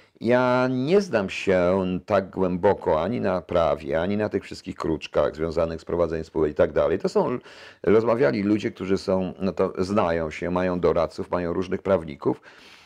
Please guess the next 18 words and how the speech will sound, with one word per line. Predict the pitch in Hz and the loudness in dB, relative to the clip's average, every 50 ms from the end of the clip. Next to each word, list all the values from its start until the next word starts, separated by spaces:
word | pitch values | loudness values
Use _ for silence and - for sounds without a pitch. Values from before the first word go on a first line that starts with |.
| _ _ _ - | _ _ _ 2
I | 135 156 151 - _ _ _ _ _ _ _ _ _ _ _ _ _ _ - - | 2 2 2 0 _ _ _ _ _ _ _ _ _ _ _ _ _ _ -8 -2
ja | 117 143 143 151 151 139 143 _ | 2 2 4 4 2 0 -4 _
przeczytałem | - - 139 113 123 117 - 143 143 139 123 | -6 -4 -4 -4 -2 2 2 2 4 2 2
artykuł | 113 107 98 - - 104 - - 87 87 | 0 0 0 0 -2 -2 0 0 -2 -2
tutaj, | 85 80 80 - 87 87 90 85 | -2 -4 -4 0 0 0 2 2
ten, | - 101 92 92 | 0 0 -2 -2
który | - - 92 87 85 | -2 -2 -2 0 0
wymieniłem, | 82 90 85 82 78 76 71 65 62 69 80 87 95 107 104 104 107 | -2 -2 -2 -4 -4 -4 -6 -6 -4 -2 -2 -2 -2 0 0 0 0
posłuchałem | 101 104 101 113 107 - 135 131 143 127 113 | 0 -2 -2 -2 -2 0 0 0 0 -2 -2
pana | - 117 117 123 120 | -2 -2 0 -2 -2
Giertycha, | 98 95 107 - - - - 73 - - - 82 95 | 0 0 0 0 0 -2 -6 -6 -4 -2 -2 -2 0
może | 110 117 123 131 135 127 | 2 2 0 0 0 -2
sobie | - 131 117 117 120 | -2 0 0 0 2
wyrobiłem | 101 107 92 87 87 85 80 87 87 90 | 4 4 4 4 2 2 0 -2 -2 -2
jakiś | 87 87 87 87 - - | -2 -4 -6 -8 -8 -4
pogląd, | - 87 80 80 95 - - 110 | -2 -2 0 0 -2 -4 -4 -4
może | 113 120 120 98 104 95 87 | -4 -4 -2 -2 -2 -4 -4
nie. | 80 69 65 71 | -4 -6 -6 -8